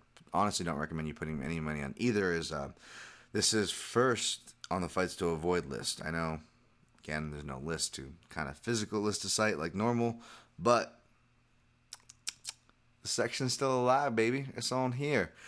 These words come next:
And it's on top of the list. Sago and Burns to avoid. But, yeah, I'm just being honest with you. I'm gonna put it on there. I'm at least gonna do the old Dan Tom dollar bet.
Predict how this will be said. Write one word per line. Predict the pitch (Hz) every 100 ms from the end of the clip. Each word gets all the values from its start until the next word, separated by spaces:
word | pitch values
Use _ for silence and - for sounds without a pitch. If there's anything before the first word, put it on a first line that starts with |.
| - - -
And | 87 92
it's | - 104
on | 107 95
top | - 104 82 -
of | -
the | 76
list. | 78 85 73 -
Sago | - - 110 101 95 90 87 -
and | 85 80
Burns | 87 87 82 -
to | 87 76
avoid. | 73 82 82 78 69
But, | 78 76 -
yeah, | 71 62 -
I'm | - 87
just | 85
being | 87 82
honest | 82 82 82
with | 80
you. | 82
I'm | 78 73
gonna | 69
put | 64 71
it | 76
on | 82 87
there. | 82 82 - - - -
I'm |
at |
least | 110 113
gonna | 110 90
do | 87
the | 87
old | 76 73
Dan | 73 80
Tom | 80 78 76
dollar | 76 73 73
bet. | 67 82 78